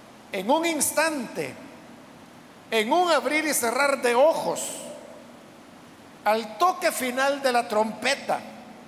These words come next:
pues sonará la trompeta y los muertos resucitarán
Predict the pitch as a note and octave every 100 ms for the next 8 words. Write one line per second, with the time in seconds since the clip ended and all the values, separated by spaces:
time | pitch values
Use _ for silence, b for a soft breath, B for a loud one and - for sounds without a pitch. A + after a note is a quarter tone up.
0 | - - - - - - - - - -
1 | - - G#3 A3+ A3 - A#3+ A#3 A#3 D#4+
2 | F4+ E4+ D#4+ D4 C4+ A3+ - G3+ A#3 -
3 | - - - - - - - - - -
4 | - - - - G3 G#3 F#3 A#3+ E4 E4
5 | A#3 - C4+ C4+ A3+ A3+ G#3+ G#3 C#4 A#3
6 | G#3 A#3 B3 B3+ -